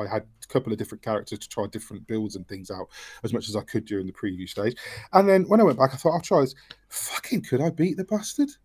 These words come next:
I couldn't, I couldn't, I cou-, it took me ages. And I thought, "I've done this. Have they made it harder? They tweaked this because some YouTuber said it's too easy." I don't know. I, c-, I j-, but it took me ages to get through him. And by the time I did,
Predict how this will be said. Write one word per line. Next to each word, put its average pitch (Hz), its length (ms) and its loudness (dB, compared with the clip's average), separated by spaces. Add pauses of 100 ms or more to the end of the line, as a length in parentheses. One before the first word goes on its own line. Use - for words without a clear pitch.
(140)
I 180 40 -4
couldn't, 175 400 0
I 107 60 -6
couldn't, 123 380 -2
I - 60 -8
cou-, - 160 -8
it - 80 -10
took - 180 -4
me 147 200 2
ages. 220 520 0 (240)
And 247 80 0
I 247 40 2
thought, 226 200 2
"I've 220 100 -14
done 294 260 6
this. 127 220 2
Have 151 100 0
they 135 100 2
made 101 240 -4
it 90 80 -10
harder? 95 480 -4
They 208 120 0
tweaked 113 320 0
this 196 160 4
because - 360 -2
some 120 320 -2
YouTuber 123 720 0 (140)
said 110 320 4 (120)
it's 135 140 -2
too - 140 2
easy." 107 460 -2 (460)
I 190 120 6
don't 175 180 8
know. 180 300 4
I, 113 80 -4
c-, - 160 -6
I 165 80 6
j-, - 160 -4
but 170 100 4
it 170 120 -2
took - 220 0
me 151 200 0
ages 190 400 2
to 185 80 -6
get - 160 -4
through 143 220 0
him. 104 60 -8 (280)
And 151 120 2
by 175 200 8
the 170 80 2
time 233 440 2
I 208 100 2 (140)
did, 127 400 2